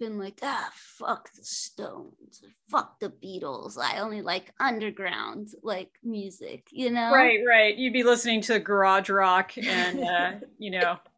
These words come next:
Speaker 2: broken speakers and shit. But
Speaker 1: Yeah.
Speaker 2: yeah,
Speaker 1: But
Speaker 2: I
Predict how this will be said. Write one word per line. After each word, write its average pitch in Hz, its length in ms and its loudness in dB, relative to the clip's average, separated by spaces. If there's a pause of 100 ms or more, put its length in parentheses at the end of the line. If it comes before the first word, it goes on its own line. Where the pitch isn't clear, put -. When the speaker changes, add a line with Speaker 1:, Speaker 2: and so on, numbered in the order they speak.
(180)
Speaker 2:
broken 208 340 2
speakers 202 600 -4
and 196 120 -8
shit. 202 460 -6
But 196 180 0
Speaker 1:
Yeah. 240 500 -2 (280)
Speaker 2:
yeah, 269 260 6
Speaker 1:
But 277 120 4
Speaker 2:
I 294 140 4